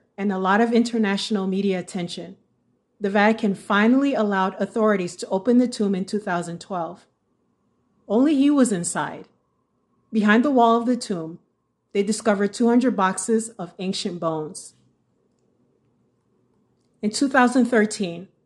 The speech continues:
the Orlandis thought they could finally get some answers about Emanuela's disappearance when a new pope was appointed. But after his first mass, Pope Francis told the family,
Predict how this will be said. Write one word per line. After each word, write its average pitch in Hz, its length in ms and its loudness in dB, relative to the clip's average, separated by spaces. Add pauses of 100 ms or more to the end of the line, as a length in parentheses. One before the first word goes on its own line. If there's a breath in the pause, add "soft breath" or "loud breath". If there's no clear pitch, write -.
the 220 100 -2
Orlandis 220 580 4
thought 214 200 0
they 226 80 2
could 220 200 -4
finally 226 340 2
get 220 180 0
some 214 180 -4
answers 196 640 -4 (260)
about 190 260 -2
Emanuela's 196 680 2
disappearance 233 840 -2 (260)
when 214 140 0
a 214 80 6
new 240 180 6
pope 185 320 -4
was 190 160 -6
appointed. 208 600 -4 (840)
But 220 140 0
after 226 260 4
his 262 160 0
first 220 320 2
mass, 190 460 -4 (580)
Pope 233 180 0
Francis 254 460 2
told 233 200 4
the 214 60 4
family, 185 560 -2